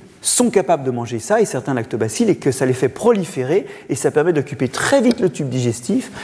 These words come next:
d'avoir très vite un effet de protection contre les maladies, d'avoir très vite une aide à la digestion. Vous savez que les enfants, quand ils crient souvent, c'est qu'ils ont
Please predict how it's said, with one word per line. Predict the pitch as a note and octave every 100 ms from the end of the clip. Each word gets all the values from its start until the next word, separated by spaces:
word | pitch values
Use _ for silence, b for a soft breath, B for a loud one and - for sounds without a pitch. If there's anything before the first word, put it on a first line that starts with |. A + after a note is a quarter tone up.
| B
d'avoir | D3 D#3 -
très | - D4
vite | C4+ B3+
un | G3+
effet | F#3+ F#3
de | F3
protection | E3+ D#3 C#3 D3
contre | C3 B2
les | B2
maladies, | B2 B2+ C#3+ B3 C4 B B B B B B -
d'avoir | D3 D#3+
très | - C#4
vite | C4 A#3+
une | E3+ E3
aide | A#3 F#3
à |
la | E3
digestion. | D3 C#3 C3+ - B3+
Vous | D4 -
savez | - F#3 G3+
que | -
les | B2
enfants, | B2+ F#3+
quand | C#3+ C#3+
ils | -
crient | - G3+
souvent, | - C3+ - -
c'est | -
qu'ils | - - D3
ont | -